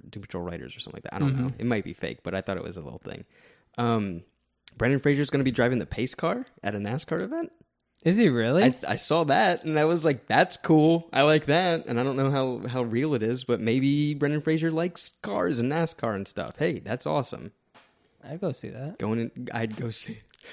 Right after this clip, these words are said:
Speaker 1: <laughs>
Speaker 2: I've, you know, I worked at a, uh, I once worked at a bar where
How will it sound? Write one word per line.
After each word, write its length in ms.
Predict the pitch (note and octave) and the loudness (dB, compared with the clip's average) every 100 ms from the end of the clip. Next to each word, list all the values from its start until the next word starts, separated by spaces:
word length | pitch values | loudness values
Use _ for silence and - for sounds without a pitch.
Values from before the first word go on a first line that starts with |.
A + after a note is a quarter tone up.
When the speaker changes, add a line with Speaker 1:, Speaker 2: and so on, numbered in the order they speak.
| - | -20
Speaker 1:
<laughs> 400 | - - - D#3+ | -18 -16 -4 4
Speaker 2:
I've, 200 | A3+ B3+ - - | 4 4 -2 -2
you 120 | G3 | 2
know, 160 | A3 G#3 | 4 4
I 160 | F3+ G3 | 4 2
worked 260 | G3+ G3 | 2 0
at 120 | G3 | 0
a, 60 | D3 B2+ _ - | 0 -4 _ -4
uh, 40 | D3+ C3 A2+ | -2 0 0
I 120 | C3 | 0
once 200 | D3+ E3 | 0 2
worked 240 | D3 C#3+ - | 0 0 0
at 100 | B2+ | 0
a 60 | |
bar 460 | A#2 A2+ A2+ A#2+ - | 0 0 0 -2 -6
where 800 | B2+ A#2 A2 A2 G#2+ G#2 G#2 | -8 -6 -4 -4 -6 -8 -10